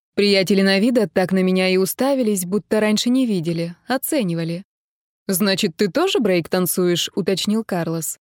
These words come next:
«Да нет пока», — смутилась я. «Скромничает», — пояснил брат.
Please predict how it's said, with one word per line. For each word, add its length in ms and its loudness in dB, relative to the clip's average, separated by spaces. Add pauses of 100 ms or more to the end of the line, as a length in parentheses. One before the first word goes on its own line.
(540)
«Да 300 2
нет 280 2
пока», — 340 0
смутилась 540 -2
я. 280 -4 (560)
«Скромничает», — 920 0
пояснил 440 0
брат. 340 -2